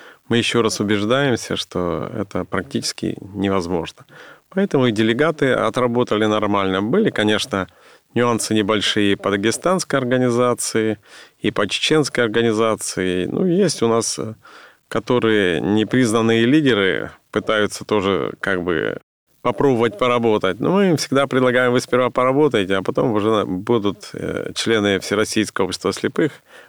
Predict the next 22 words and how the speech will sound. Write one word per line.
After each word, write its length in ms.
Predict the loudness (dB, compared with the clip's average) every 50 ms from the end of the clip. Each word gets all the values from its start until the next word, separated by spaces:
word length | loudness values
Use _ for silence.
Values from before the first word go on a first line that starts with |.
| _ -2
выбирать 480 | 0 2 2 2 2 2 0 0 -2
по 100 | 0 0
вашим, 380 | 0 0 0 -2 -2 -4 -6 -6
так 140 | -6 -8 -10
сказать, 480 | -8 -4 -2 -2 -2 -2 -4 -8 -8
результатам». 760 | -4 -2 0 0 0 0 -2 -2 -2 -4 -4 -6 -8 -16 -16 -18 _ _ _ _ _ -20 -20 -20 -20 -20 _ _ _ _ _ -4
Ну 120 | -2 0
вот, 180 | 0 0 -2 -2 -4 _ -6 -4
э, 100 | -4 -4
в 80 | -2
принципе, 440 | 0 0 2 2 0 -2 -2 0 0
у 60 | 2
нас, 320 | 2 2 2 0 -2 -2 -2
э, 60 | 0
в 480 | 0 0 0 0 -2 -4 -4 -2 0 0
округе 440 | 0 0 0 -2 0 0 0 -2 -2 _ _
восемнадцать 720 | -4 -2 -2 0 0 0 2 2 0 0 -2 -6 -8 -8 -10 _
тысяч 280 | -4 -2 -2 -2 -4
членов 520 | -6 -6 -4 -2 0 0 0 0 -2 -4 -6
Всероссийского 640 | -4 -4 -2 -2 -2 -2 -4 -6 -4 -4 -6 -6
общества 260 | -6 -6 -6 -6 -6
слепых. 480 | -6 -4 -4 -6 -4 -4 -4 -6 -6 -6